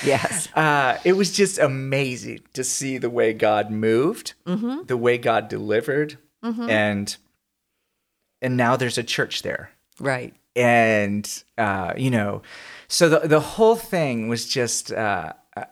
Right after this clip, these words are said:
Speaker 2: it was an amazing experience that I found myself, you know, trying to process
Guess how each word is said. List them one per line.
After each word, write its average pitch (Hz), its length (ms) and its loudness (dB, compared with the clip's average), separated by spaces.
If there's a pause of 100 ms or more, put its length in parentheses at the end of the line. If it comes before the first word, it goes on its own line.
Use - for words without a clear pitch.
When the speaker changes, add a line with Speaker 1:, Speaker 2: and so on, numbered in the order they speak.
(100)
Speaker 2:
it 165 40 0
was 180 180 4
an 180 60 4
amazing 139 580 0
experience 123 600 -2
that 113 140 0
I 113 80 0
found 117 420 -2
myself, 101 1120 -4 (800)
you 123 100 -4
know, 110 40 0
trying 139 220 0
to 113 60 -2
process - 1160 -2